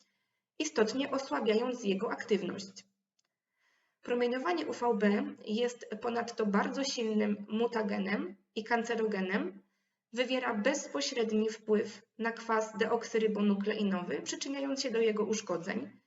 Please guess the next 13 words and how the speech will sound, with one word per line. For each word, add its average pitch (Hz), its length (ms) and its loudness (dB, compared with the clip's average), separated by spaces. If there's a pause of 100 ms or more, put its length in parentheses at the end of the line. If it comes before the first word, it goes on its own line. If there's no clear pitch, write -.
(320)
i 277 100 0
w - 80 -10
konsekwencji 285 800 -2
nawet 233 340 0
do 254 160 -2
powstawania 262 540 -4
nowotworów. - 760 -6 (1040)
Z - 120 -20
kolei 226 580 0 (240)
promieniowanie 226 580 0
U 220 80 0
V 220 120 0 (120)
A 190 360 0